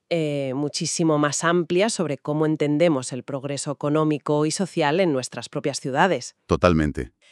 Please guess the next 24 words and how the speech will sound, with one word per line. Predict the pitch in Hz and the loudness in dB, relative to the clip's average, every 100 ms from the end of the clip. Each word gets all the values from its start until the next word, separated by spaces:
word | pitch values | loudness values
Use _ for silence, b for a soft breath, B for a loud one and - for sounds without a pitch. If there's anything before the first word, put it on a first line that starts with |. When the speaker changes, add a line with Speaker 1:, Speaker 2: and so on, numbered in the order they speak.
| b | b
Speaker 1:
Si | - 196 | -6 0
la | 165 147 | 2 0
alta | 151 165 | -2 -2
tecnología | 175 165 160 156 - 185 127 | 0 2 2 0 0 0 0
ya | 120 139 | -4 -4
no | 147 | -4
necesita | 147 170 147 190 - 131 | -4 -6 -6 -6 -6 -6
de | 139 | -6
esas | 139 165 143 | -6 -6 -6
grandes | 131 147 156 147 139 | -4 -2 -2 -4 -4
infraestructuras | 156 147 147 - 151 - 170 151 - - | -6 -6 -8 -8 -12 -2 0 0 -2 -2
hipercentralizadas | 185 - 151 135 143 135 135 135 123 180 151 139 | -2 0 -4 -4 -8 -8 -6 -8 -2 0 0 -4
para | - 135 | -8 -8
llegar | 135 131 127 | -8 -8 -10
al | 127 | -8
consumidor | 143 135 147 151 147 | -8 -6 -4 -2 -2
final, | - 160 175 202 254 b b b | -2 0 2 0 -4 b b b
las | 156 147 - | -6 -4 -4
reglas | 165 202 185 135 | -2 0 0 -2
del | 139 | -4
juego | 135 160 151 170 | -4 -2 0 0
cambian | 175 139 156 165 | -2 -2 0 -2
para | 131 113 | -6 -6
siempre. | - 196 175 - - | 0 0 0 -4 -14